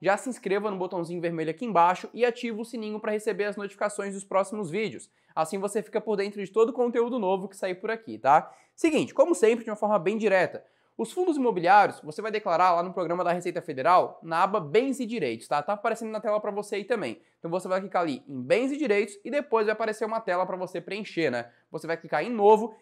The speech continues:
e vai aparecer alguns campos. Primeiro campo, o campo do código, tá? O código dos fundos imobiliários é o código setenta e três, vai aparecer Fundo de Investimento Imobiliário.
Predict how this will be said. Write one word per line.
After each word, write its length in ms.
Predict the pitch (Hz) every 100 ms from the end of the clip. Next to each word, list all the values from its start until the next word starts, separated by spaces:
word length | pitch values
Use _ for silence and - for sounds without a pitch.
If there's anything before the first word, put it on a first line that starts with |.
| _
e 40 |
vai 100 | 202
aparecer 320 | 233 240 226 240
alguns 280 | 214 262
campos. 540 | - - 202 151 - - _ _
Primeiro 300 | - 220 269
campo, 360 | 269 233 220 160
o 40 |
campo 260 | 170 202 190
do 120 | 208
código, 520 | - 185 160 123 113
tá? 440 | 113 139 - - _ -
O 80 |
código 400 | 165 233 269 254
dos 100 | 226
fundos 240 | - 220 190
imobiliários 600 | 175 151 151 175 151 -
é 80 | 160
o 80 | 160
código 400 | 180 185 185 175
setenta 440 | 214 185 190 202
e 40 | 214
três, 420 | 208 190 113 -
vai 120 | 135
aparecer 400 | 135 175 180 226
Fundo 480 | - - 277 254 262
de 100 | 254
Investimento 600 | 247 269 - 208 214 208
Imobiliário. 580 | 190 196 190 220 - -